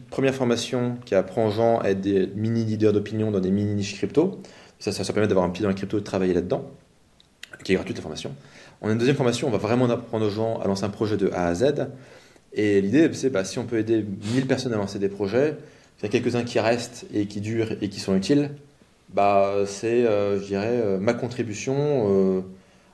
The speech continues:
à, euh, l'évitement, euh, du communisme global, euh, piloté par A I, par, par I A, quoi. Euh, donc en fait, après, l'opportunité business d'un point de vue plus terre à terre, pour les gens qui nous écoutent,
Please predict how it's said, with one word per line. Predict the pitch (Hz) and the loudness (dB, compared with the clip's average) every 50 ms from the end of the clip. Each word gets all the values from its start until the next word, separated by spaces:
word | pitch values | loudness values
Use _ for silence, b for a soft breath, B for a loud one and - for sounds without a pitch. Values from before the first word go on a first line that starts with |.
| B B | B B
à, | - 98 98 104 110 107 95 | 0 2 2 4 4 2 2
euh, | 90 87 87 87 87 | 0 -2 -2 -2 0
l'évitement, | 101 113 110 113 110 110 - 120 117 123 131 127 117 107 | 0 0 0 -2 -6 -6 -4 -2 0 2 2 2 2 0
euh, | |
du | 98 95 101 104 113 110 98 95 | -2 -2 -2 -4 -2 -2 -2 -2
communisme | 98 - 123 117 117 117 117 117 123 120 - - 107 101 98 98 98 | 0 0 0 0 0 -2 -2 -2 -4 -4 -4 -6 -4 -2 -2 -2 -2
global, | 95 101 104 98 101 110 120 127 127 117 | 0 0 2 4 4 6 6 6 4 4
euh, | 101 98 | 2 2
piloté | 95 98 - 110 107 95 117 | 0 -2 -4 -4 -2 -2 -2
par | 120 98 92 90 | -2 -2 -4 -2
A | 92 98 | 0 0
I, | 101 98 95 | 0 -2 -4
par, | 98 - 104 95 - | -6 -6 -6 -4 -2
par | 95 98 | 0 0
I | 104 101 | 2 2
A, | 90 87 | 0 0
quoi. | - - - - - b b b b b b b b b b b b b b _ - - | -2 -8 -10 -12 -16 b b b b b b b b b b b b b b _ -6 -2
Euh, | 101 101 104 101 104 104 104 | 0 0 0 0 -2 -4 -6
donc | 101 - 110 120 120 123 | -6 -2 -2 0 0 0
en | 123 | 0
fait, | - 160 165 165 - - - - - _ _ _ _ - | 2 2 0 0 0 -12 -18 -20 -20 _ _ _ _ -4
après, | - - - 160 156 131 | -4 -2 2 2 2 4
l'opportunité | 131 139 160 156 180 151 143 165 - - 131 | 4 4 4 4 4 2 0 0 -2 -4 -2
business | 131 143 131 135 151 143 139 | -2 -2 -4 -2 -2 -2 -2
d'un | - 110 | -2 -4
point | 101 110 | -4 -4
de | 104 101 | -4 -4
vue | 104 | -6
plus | 101 - 127 123 | -6 -6 -6 -2
terre | - 123 107 | -2 0 0
à | 104 101 | 0 -2
terre, | 98 - 131 151 170 - - - - - - _ _ - | 0 2 2 2 2 2 -2 -8 -16 -20 -20 _ _ -4
pour | - 104 104 101 | 0 2 4 4
les | 101 | 4
gens | 101 113 | 2 0
qui | 113 - 110 | -2 -2 -2
nous | 101 98 | 0 0
écoutent, | 95 95 135 151 - - - | 0 0 0 -2 -2 -4 -10